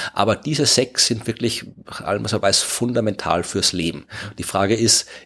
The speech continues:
ist es im ganzen Universum so oder ist es nur hier bei uns so? Ja, gibt's auch noch andere Arten, wie vielleicht eine D N A aufgebaut sein kann, außer aus diesen sechs Elementen? Und wenn man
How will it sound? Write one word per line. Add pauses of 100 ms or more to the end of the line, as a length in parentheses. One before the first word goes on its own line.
(140)
ist
es
im
ganzen
Universum
so
oder
ist
es
nur
hier
bei
uns
so?
Ja,
gibt's
auch
noch
andere
Arten,
wie
vielleicht
eine
D
N
A
aufgebaut
sein
kann,
außer
aus
diesen
sechs
Elementen? (300)
Und
wenn
man